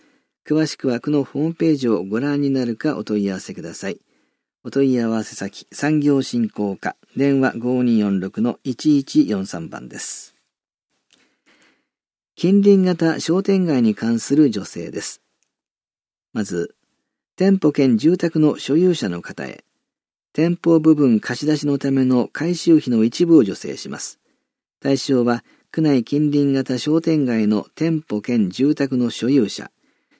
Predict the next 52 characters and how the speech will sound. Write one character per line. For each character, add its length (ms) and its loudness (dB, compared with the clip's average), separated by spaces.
助 140 0
成 240 2
件 260 -2
数 300 -2
四 260 -2
件、 280 -18
予 100 -2
定 220 0
件 220 -2
数 280 0
に 160 2
達 380 -2
し 20 0
次 140 -6
第 180 2
終 280 -8
了 200 -10
で 120 -8
す。 160 -12
助 140 2
成 240 4
額、 300 -8
店 220 0
舗 180 0
と 240 2
住 220 2
宅 200 0
の 200 2
共 280 0
用 300 4
部 220 -2
分 240 2
の 140 0
分 260 -2
離 120 0
に 120 0
必 260 -8
要 220 4
な 240 0
改 240 -4
修 240 6
費 160 -2
の 160 -2
二 160 0
分 260 2
の 140 2
一、 400 -6
上 300 4
限 340 2
百 260 -10
万 220 -4
円。 300 -16